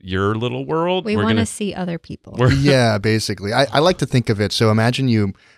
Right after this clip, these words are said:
Speaker 3: have a partner that you live with,
Speaker 2: Mm-hmm.
Speaker 3: right? And you hit them up and you say, "Listen, you know, it's not working out, but, um, I, I wanna stay for the rest of the month." But at the same time, you're up against this, like,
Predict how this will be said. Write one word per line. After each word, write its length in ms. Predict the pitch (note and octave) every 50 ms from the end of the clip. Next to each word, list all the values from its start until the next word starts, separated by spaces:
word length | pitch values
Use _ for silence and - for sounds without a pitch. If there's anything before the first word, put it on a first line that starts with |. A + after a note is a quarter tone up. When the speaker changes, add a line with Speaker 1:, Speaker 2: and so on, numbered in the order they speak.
| _ _ _
Speaker 3:
have 160 | - A2 A2
a 60 | A2
partner 380 | - - G#2 G2+ E2 G2 G2 F#2
that 140 | F#2 -
you 100 | F#2 G2+
live 240 | F#2 F#2+ E2+ D2+ -
with, 340 | E2+ D2 C#2 D2 - - _ -
Speaker 2:
Mm-hmm. 120 | F#2+ F#2+
Speaker 3:
right? 320 | F2 F2 - E3+ E3+ F3+ F3+ _ _ _ _ _ _ _ _ _ _
And 140 | - F#2+ F#2
you 200 | F2+ F#2 F#2 - -
hit 240 | - F#2 A#2 A2+ -
them 180 | - A#2 G#2+ G2+
up 220 | F#2+ F#2 F2+ -
and 80 | F#2 F2+
you 40 | F2
say, 140 | - - F#2+
"Listen, 540 | F#2 F#2+ F#2 - - G2 F#2 F#2 F2 D#2+ - _ _ - _ -
you 80 | F#2
know, 120 | F#2+ F#2 F2+
it's 160 | - - -
not 180 | G2 F#2+ - -
working 300 | G2+ G2+ G2 - G2+ F2+
out, 280 | E2+ E2+ E2 E2 - - _ -
but, 220 | F2+ E2+ E2+ - _ -
um, 380 | F2 E2 E2 E2 E2 E2 E2 - _ _ _ _ _ _ _ _ _ F2+
I, 120 | G2 - - -
I 120 | G#2 G#2
wanna 260 | G2+ G#2 G#2+ G#2+ G#2+
stay 260 | - - - A2 G#2+
for 120 | G#2 - G2
the 80 | F#2+
rest 220 | F#2 F#2+ F#2 - -
of 60 | G2
the 60 | G#2
month." 440 | G2+ F#2+ E2+ D#2+ D2+ D#2+ - - - _ _ _ _ _ _ _ _ - E2+ - -
But 180 | A2+ A#2 A2+
at 180 | A2+ G#2+ - -
the 60 | -
same 220 | - - C3 B2 B2
time, 380 | A2+ A#2+ C3 C3+ B2+ G#2+ G2+ G2+
you're 160 | F#2+ G2 - G2
up 140 | G#2+ - A2+
against 420 | G2+ - G2+ G2+ G2 - - -
this, 260 | G2 F#2 - - - F#2
like, 300 | E2+ E2 E2 - -